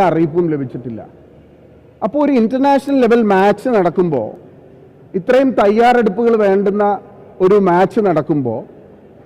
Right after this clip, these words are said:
അതിൻ്റെ ഫുട്ബോളിൻ്റെ യാതൊരു പ്രോട്ടോക്കോളുകളും പാലിക്കാതെ ഇതൊരു സ്പോർട്ടിംഗ് ഇവന്റ് എന്നതിനപ്പുറമായി ഒരു ബിസിനസ് ഡീലായി ചില ആളുകൾ കാണാൻ ശ്രമിക്കുക.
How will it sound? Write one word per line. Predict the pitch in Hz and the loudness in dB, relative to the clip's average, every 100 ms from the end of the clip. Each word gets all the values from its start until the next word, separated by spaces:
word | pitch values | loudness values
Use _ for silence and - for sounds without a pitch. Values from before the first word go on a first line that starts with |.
| - - - 202 | -20 -20 -6 -2
അതിൻ്റെ | 214 254 262 247 185 175 | 0 4 4 4 0 -4
ഫുട്ബോളിൻ്റെ | 190 190 185 247 247 247 247 214 | -2 -2 2 4 4 4 4 2
യാതൊരു | 196 233 247 240 226 | 2 2 2 0 0
പ്രോട്ടോക്കോളുകളും | 196 233 208 226 214 208 220 190 | -2 -2 -2 0 2 2 0 -2
പാലിക്കാതെ | 165 170 175 175 147 139 156 - - - - - - - - - - | 0 0 -2 -2 -2 -4 -8 -14 -20 -20 -20 -20 -20 -20 -20 -16 -8
ഇതൊരു | 220 277 285 | -2 0 -2
സ്പോർട്ടിംഗ് | - - 202 214 208 277 277 233 | -4 -2 2 2 0 0 2 2
ഇവന്റ് | 226 240 254 233 | 2 2 4 4
എന്നതിനപ്പുറമായി | 220 220 220 180 196 202 196 185 202 | 2 2 0 0 0 0 2 2 4
ഒരു | 202 180 | 2 0
ബിസിനസ് | 202 - - 294 294 - 170 | -2 -4 -2 0 0 -4 -2
ഡീലായി | 190 214 254 226 190 185 208 - - - - - - | 0 2 2 2 4 2 0 -10 -20 -20 -20 -20 -10
ചില | 233 220 196 | -2 0 2
ആളുകൾ | 196 196 208 190 | 2 2 0 -2
കാണാൻ | 175 175 175 | -2 -2 -2
ശ്രമിക്കുക. | 165 147 135 | -4 -4 -4